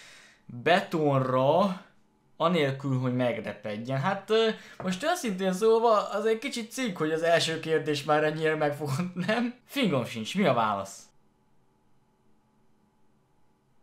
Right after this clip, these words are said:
A betont nagyon nehéz megrepeszteni. Ö,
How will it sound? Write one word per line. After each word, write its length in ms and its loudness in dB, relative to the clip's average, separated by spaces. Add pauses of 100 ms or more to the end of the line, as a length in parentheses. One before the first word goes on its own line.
(1800)
A 120 2
betont 500 2
nagyon 340 0
nehéz 360 -2
megrepeszteni. 960 -6 (180)
Ö, 440 2